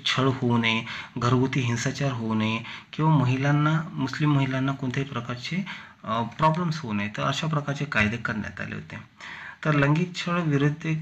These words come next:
विधेयक एक दोन हजार तेरामध्ये मांडण्यात आला होता. घरगुती हिंसाचार प्रतिबंध कायदा म्हणजे जे काही डोमेस्टिक व्हायलन्स होते तर ते डोमेस्टिक, डोमेस्टिक व्हायलन्ससाठी दोन हजार पाचमध्ये कायदा करण्यात आला होता.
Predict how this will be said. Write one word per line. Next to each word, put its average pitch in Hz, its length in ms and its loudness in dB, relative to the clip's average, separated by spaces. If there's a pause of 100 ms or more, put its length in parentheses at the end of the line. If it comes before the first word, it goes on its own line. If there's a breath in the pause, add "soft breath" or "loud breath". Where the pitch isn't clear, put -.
(100)
विधेयक 139 460 4 (120)
एक 143 220 -6
दोन 127 120 0
हजार 131 180 -2 (140)
तेरामध्ये 143 580 2
मांडण्यात 135 400 2
आला 139 140 0
होता. 139 200 -2 (500 loud breath)
घरगुती 127 540 4
हिंसाचार 139 500 2
प्रतिबंध 123 580 0
कायदा 101 460 2
म्हणजे 123 240 2
जे 143 140 2
काही 135 140 4
डोमेस्टिक 123 680 2
व्हायलन्स 120 500 2
होते 107 240 -2
तर 110 160 -2 (100)
ते 131 80 0
डोमेस्टिक, 123 480 2 (180)
डोमेस्टिक 131 580 2
व्हायलन्ससाठी 120 480 2
दोन 117 160 -4
हजार 123 180 -4 (180)
पाचमध्ये 107 580 0 (380 loud breath)
कायदा 101 240 4
करण्यात 92 380 -4
आला 95 120 -6
होता. - 180 -12